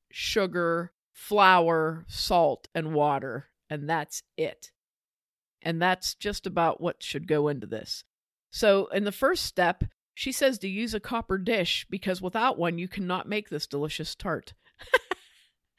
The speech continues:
So if you don't have a copper dish, you're out of luck. You will also need a coal-fired stove, well stocked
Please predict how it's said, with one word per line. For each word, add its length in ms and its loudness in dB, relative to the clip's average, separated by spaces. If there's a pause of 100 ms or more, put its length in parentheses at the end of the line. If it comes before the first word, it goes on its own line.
(300)
So 380 6
if 120 -2
you 80 -6
don't 160 -2
have 140 2
a 40 -6
copper 320 2
dish, 320 0
you're 120 4
out 200 10
of 80 4
luck. 360 0 (540)
You 160 0
will 160 10
also 320 6
need 200 4
a 40 6
coal-fired 760 2
stove, 560 -2
well 300 0
stocked 720 0